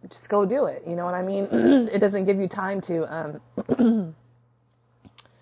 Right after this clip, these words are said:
<clears throat> I, I really apologize. It makes me feel so gross and nasty. Like, I'm, like, blaring you guys' eardrums out.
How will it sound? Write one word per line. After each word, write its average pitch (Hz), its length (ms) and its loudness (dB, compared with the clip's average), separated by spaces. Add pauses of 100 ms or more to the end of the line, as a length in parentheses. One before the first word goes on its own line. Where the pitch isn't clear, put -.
(360)
<clears throat> - 160 -20
I, 247 320 2
I 220 100 2
really 226 320 6
apologize. 170 540 2
It 175 100 -6
makes 202 200 -4
me 214 80 0
feel 190 220 0
so 170 240 2
gross 160 360 0
and 160 120 -6
nasty. 160 420 -2
Like, 160 220 -4
I'm, 160 140 -8
like, 160 240 -6 (280)
blaring 160 380 -2
you 170 80 -4
guys' 160 300 -2
eardrums 165 500 -4
out. 180 360 0